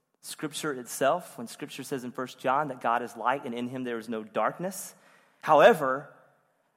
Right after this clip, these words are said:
God, in his perfect wisdom, now listen, in his perfect wisdom and design has chosen us, or chosen to use, wicked acts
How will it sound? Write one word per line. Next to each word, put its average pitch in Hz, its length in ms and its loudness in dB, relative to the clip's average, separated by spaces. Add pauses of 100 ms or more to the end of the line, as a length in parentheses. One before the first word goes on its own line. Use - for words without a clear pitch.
(120)
God, 202 520 10
in 226 180 2
his 233 480 -2
perfect - 680 -2
wisdom, 160 640 2
now 139 140 0
listen, 147 440 -2 (480)
in 175 100 -2
his 170 160 -2
perfect 277 600 0 (120)
wisdom 208 560 -2
and 190 200 0
design 143 480 -2
has 127 220 -6
chosen 185 600 0
us, - 540 -8 (300)
or 139 80 -2
chosen 190 420 -4
to 208 120 -8
use, 117 600 -12 (680)
wicked 214 580 0 (160)
acts - 720 -2